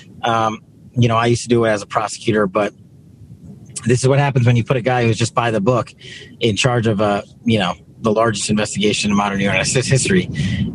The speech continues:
Even though it's the biggest one, he doesn't change his tactics. He goes by the book. He, John Durham. And, uh,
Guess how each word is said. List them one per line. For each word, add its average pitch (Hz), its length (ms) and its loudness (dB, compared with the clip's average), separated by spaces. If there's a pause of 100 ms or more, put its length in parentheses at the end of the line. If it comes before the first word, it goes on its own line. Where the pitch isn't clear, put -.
(140)
Even 151 280 2
though 147 280 0 (120)
it's 160 300 -2
the 135 120 2
biggest 110 360 -2
one, 110 220 2
he 151 200 2
doesn't 117 280 0
change 113 300 0
his 107 120 -2
tactics. 113 500 -2
He 117 160 2
goes 107 220 2
by 98 180 2
the 92 80 2
book. 90 280 0 (300)
He, 120 120 4
John 98 220 2
Durham. 95 300 2 (1040)
And, 151 360 2
uh, 160 380 2